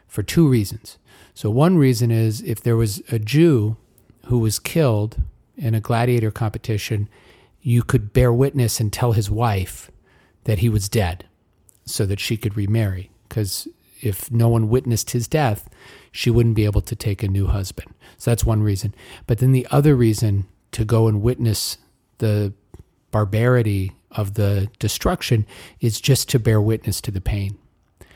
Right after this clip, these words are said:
And I, I always think about that when I hear stories about people who want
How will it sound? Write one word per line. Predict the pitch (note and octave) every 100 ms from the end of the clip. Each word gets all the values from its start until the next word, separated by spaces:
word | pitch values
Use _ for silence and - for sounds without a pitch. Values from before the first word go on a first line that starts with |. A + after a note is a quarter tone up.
| - _ -
And | A#2
I, | A2 A2 A#2 -
I | A#2
always | B2+ B2+
think | - C#3
about | B2 G#2+ -
that | G#2 G#2
when | G2+
I | G2+
hear | A2
stories | G#2 - A2+ G#2+ G2+
about | G#2+ G2+ G2 G2 - - - _ _ -
people | A#2+ A2 A2
who | G2+ A2 G#2+ G#2+ A#2 _
want | A3+ C#3 A2+ A2 -